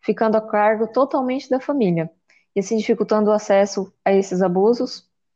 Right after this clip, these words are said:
o impacto econômico de uma forma negativa, tempo e intensidade do confinamento,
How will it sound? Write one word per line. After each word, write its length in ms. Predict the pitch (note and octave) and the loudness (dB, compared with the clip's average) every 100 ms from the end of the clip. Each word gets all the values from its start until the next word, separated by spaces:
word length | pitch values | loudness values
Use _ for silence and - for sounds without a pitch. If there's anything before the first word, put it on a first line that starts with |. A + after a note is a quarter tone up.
| _ _ _ | _ _ _
o 360 | - G3 G3+ G3+ | -4 0 2 4
impacto 460 | G#3+ G#3+ G#3+ G#3+ A3+ | 2 2 0 0 -2
econômico 540 | A3 A3+ G#3+ C4 C#4+ | 0 0 2 0 -2
de 80 | A3 | 0
uma 140 | A3 | -2
forma 320 | G#3+ G#3 F#3+ | 0 -2 0
negativa, 720 | G3 F#3+ G#3 - A3+ C4+ D#4 D#4+ _ _ _ _ _ _ _ _ | 0 0 -2 0 0 2 0 -2 _ _ _ _ _ _ _ _
tempo 480 | A#3 C4 D4 C4 B3 | 2 2 2 0 2
e 60 | A3 | 2
intensidade 880 | A#3+ A#3+ A3 A3+ - G3 G3 G#3 G#3 | 2 2 0 0 0 2 2 2 0
do 220 | F#3+ F3+ | -2 -2
confinamento, 840 | G#3 G#3 G#3 G#3+ G3 G#3 C4 B3+ | -2 -2 -2 0 0 -2 -2 -6